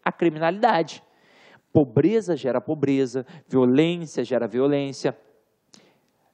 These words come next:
Lembra do poeta Gentileza? Gentileza gera gentileza. Então,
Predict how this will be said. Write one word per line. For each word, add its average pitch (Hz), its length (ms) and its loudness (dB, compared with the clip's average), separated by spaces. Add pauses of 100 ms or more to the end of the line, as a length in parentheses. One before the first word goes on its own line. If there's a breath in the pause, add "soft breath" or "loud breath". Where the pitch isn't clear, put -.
(100)
Lembra 165 460 4
do 120 320 0
poeta 151 440 0
Gentileza? 135 560 -4
Gentileza 196 720 -4
gera 214 280 0
gentileza. 202 640 -2 (220 loud breath)
Então, 226 440 0